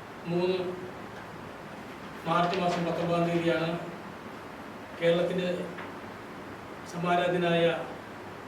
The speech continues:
സാംസ്കാരിക കുലപതി സാനു മാഷ് ആണ്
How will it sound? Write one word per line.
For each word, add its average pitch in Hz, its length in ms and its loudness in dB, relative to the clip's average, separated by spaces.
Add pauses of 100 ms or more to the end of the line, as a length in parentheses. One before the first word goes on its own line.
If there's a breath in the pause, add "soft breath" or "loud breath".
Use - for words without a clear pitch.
(2750)
സാംസ്കാരിക 180 600 2 (380)
കുലപതി 170 400 2 (1120)
സാനു 202 280 2
മാഷ് - 260 4 (760)
ആണ് 170 140 2